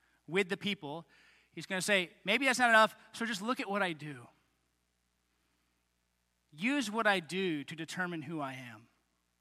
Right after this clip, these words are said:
Listen to what he says. "If I'm not doing the works of my Father,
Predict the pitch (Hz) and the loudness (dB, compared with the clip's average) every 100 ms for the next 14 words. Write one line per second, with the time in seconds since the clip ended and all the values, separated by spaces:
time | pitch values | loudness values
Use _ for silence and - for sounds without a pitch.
0 | _ _ _ _ _ _ - 214 285 302 | _ _ _ _ _ _ -6 -2 0 0
1 | 320 359 247 - _ _ _ _ _ _ | 0 2 0 -2 _ _ _ _ _ _
2 | _ _ _ - - - 233 269 311 262 | _ _ _ -20 -20 0 4 8 10 10
3 | 233 269 285 196 262 262 240 214 233 233 | 12 12 10 6 0 2 0 4 2 2
4 | 214 190 170 170 131 117 143 | 0 0 0 -2 -2 -6 -16